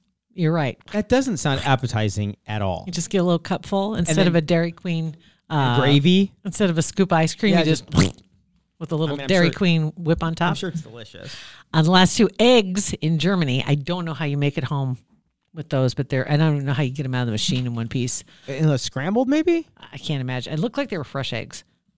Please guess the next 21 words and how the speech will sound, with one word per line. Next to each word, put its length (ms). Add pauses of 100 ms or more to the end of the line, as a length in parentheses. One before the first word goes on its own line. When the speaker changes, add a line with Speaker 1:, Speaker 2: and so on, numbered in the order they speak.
(380)
Speaker 1:
Like 80
Speaker 2:
Huh. 60
Speaker 1:
it 20
was 120
a 40
Speaker 2:
I'll 60
be 60
damned. 160
Speaker 1:
dispenser. 500
And 180
then 80
finally 240
it 20
was 120
bread 440 (140)
in 100
France. 500
Speaker 2:
I 60
bet 160
that's 180
awesome. 640